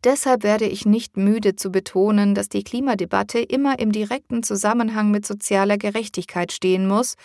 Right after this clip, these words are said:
und dass es wichtig wäre, die Debatte in diese Richtung auszuweiten. Alle, die über das Klima sprechen, sollten im gleichen Atemzug über soziale Ungerechtigkeit und Ungleichheit sprechen.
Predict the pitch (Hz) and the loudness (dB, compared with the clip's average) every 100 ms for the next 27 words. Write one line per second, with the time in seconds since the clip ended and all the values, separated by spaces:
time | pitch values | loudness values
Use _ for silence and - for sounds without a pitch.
0 | - - - 247 240 240 240 240 302 254 | -20 -16 0 2 2 -2 -4 -2 -2 -2
1 | 214 208 220 269 226 202 202 214 - 214 | -2 0 2 0 -2 -2 0 -2 0 -2
2 | 190 180 247 285 226 214 - 254 - 220 | -2 -4 -8 -6 -4 -6 -6 -6 -2 -2
3 | 214 - 151 117 113 98 113 208 _ _ | -2 -8 -6 -6 -8 -10 -10 -12 _ _
4 | _ _ _ _ - 285 294 247 240 247 | _ _ _ _ -2 0 0 -2 -4 -2
5 | 233 233 - - 240 226 185 - 190 202 | -2 -2 -6 -4 0 0 -2 -6 -6 -4
6 | 240 220 202 208 214 220 208 208 214 220 | -2 0 2 0 -2 -2 -2 0 -2 -2
7 | 233 - 226 226 208 - 202 - 202 202 | -4 0 0 -2 -4 -4 -6 -4 -4 -4
8 | 202 - 196 202 208 220 214 180 175 175 | -4 -2 0 0 0 0 0 0 -2 -4
9 | 196 - - 185 196 214 214 - 226 165 | -4 -4 -2 -2 -2 -4 -6 -2 -2 0
10 | 147 147 160 160 - - 165 180 170 165 | -4 -6 -8 -8 -8 -6 -6 -4 -4 -6